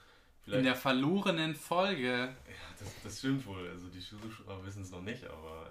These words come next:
Speaker 1: ähm, haben wir auch drüber gesprochen, dass es richtig ist, dass da auch genauso wie, ähm, bei Pauli jetzt,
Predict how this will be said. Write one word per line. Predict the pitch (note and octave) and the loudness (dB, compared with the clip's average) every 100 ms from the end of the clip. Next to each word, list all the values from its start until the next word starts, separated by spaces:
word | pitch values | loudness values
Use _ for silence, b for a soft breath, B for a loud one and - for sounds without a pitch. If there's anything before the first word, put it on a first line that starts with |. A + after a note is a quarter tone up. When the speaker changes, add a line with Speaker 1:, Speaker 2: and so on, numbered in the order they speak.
| - | -8
Speaker 1:
ähm, | E2 E2 E2 - B B B | -8 -8 -14 -18 B B B
haben | G2 | -2
wir | G#2+ | 2
auch | A#2+ | 2
drüber | A#2 G2+ G2 G2 G2 | 0 -2 -2 -4 -8
gesprochen, | G2 - G2 G2 | -10 -4 -4 -4
dass | F2+ - | -6 -8
es | - A2+ | -6 -2
richtig | A2 G2 F2+ | -2 -4 -8
ist, | F#2 | -8
dass | F#2 - | -8 -6
da | - | -4
auch | A2 A2 | -4 -4
genauso | F2+ F#2+ F#2 F2 E2 | -4 -4 -4 -8 -12
wie, | E2 E2 b b b - | -14 -16 b b b -12
ähm, | E2+ E2 | -10 -8
bei | D#2+ | -10
Pauli | - F2 F2 | -8 -8 -8
jetzt, | D#2+ - - | -10 -12 -16